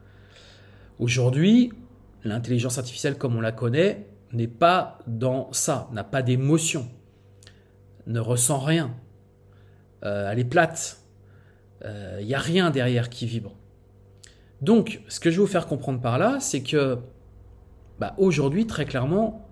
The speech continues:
on n'est pas du tout pareil, en fait. L'intelligence artificielle, c'est juste, aujourd'hui, hein, attention, je précise bien aujourd'hui. Je sais pas, peut-être que plus tard, les choses évolueront, mais aujourd'hui,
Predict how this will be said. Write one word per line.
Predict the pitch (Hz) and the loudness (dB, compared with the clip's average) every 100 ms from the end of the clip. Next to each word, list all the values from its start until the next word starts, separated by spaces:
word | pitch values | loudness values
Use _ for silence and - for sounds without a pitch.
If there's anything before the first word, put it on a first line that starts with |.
| - - - - - - - - | -20 -20 -20 -20 -20 -20 -14 -4
on | |
n'est | 131 | -4
pas | 123 165 | 0 0
du | 139 | -2
tout | 123 127 | -6 -2
pareil, | 160 160 160 | -2 0 0
en | 117 | 0
fait. | 120 113 113 | -4 -6 -6
L'intelligence | 113 120 131 | -4 -4 -2
artificielle, | 127 - 117 120 185 190 | -6 -8 -6 -4 -2 -2
c'est | - 123 | -2 0
juste, | 120 170 240 - 104 - - - - - - - - - - | 2 2 2 0 -8 -10 -18 -20 -20 -20 -20 -20 -20 -16 -4
aujourd'hui, | 120 139 151 165 156 | 0 2 2 2 0
hein, | 127 | 0
attention, | 123 120 - 143 | -2 -4 -4 -6
je | |
précise | - 120 - | -6 -6 -6
bien | 113 131 - | -4 -6 -6
aujourd'hui. | - 135 123 139 139 131 - - - - - | -2 0 0 -2 -4 -12 -16 -20 -20 -20 -10
Je | 117 | -8
sais | 117 131 | -6 2
pas, | 208 | 2
peut-être | 202 - 127 | 2 -4 -6
que | - | -4
plus | 120 - | -6 -6
tard, | 120 156 | -2 0
les | 135 | 0
choses | 117 151 120 | 0 0 -2
évolueront, | 113 127 135 175 | -2 0 0 0
mais | 170 123 | 0 2
aujourd'hui, | 120 147 156 175 | 2 0 2 2